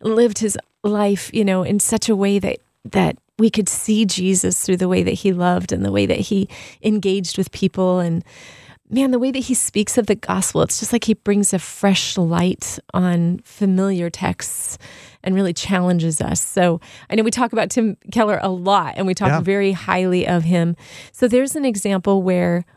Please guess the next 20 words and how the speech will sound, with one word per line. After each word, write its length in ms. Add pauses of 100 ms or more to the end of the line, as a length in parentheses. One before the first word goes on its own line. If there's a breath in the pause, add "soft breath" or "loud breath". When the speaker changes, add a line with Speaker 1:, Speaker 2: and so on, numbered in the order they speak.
(120 soft breath)
Speaker 1:
we 720 (300)
need 420
to 140
make 180
sure 300
that 160
he 420
is 240
always 680 (1300 soft breath)
causing 420
us 120
to 80
fall 280
more 260
and 120
more 160
in 140
love 180
with 160
Jesus 840